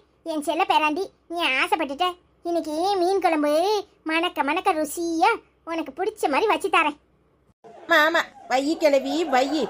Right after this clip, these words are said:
Speaker 2: உங்க யாருக்கும் நான் வைக்கிற மீன் குழம்ப திங்கிறதுக்கு கொடுப்பன இல்ல,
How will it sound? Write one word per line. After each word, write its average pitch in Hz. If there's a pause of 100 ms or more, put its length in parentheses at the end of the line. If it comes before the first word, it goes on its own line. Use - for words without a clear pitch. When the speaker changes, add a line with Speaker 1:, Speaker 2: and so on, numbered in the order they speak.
(240)
Speaker 2:
உங்க 247
யாருக்கும் 254 (100)
நான் 269
வைக்கிற 262
மீன் 254
குழம்ப 226 (580)
திங்கிறதுக்கு 311 (120)
கொடுப்பன 330
இல்ல, 170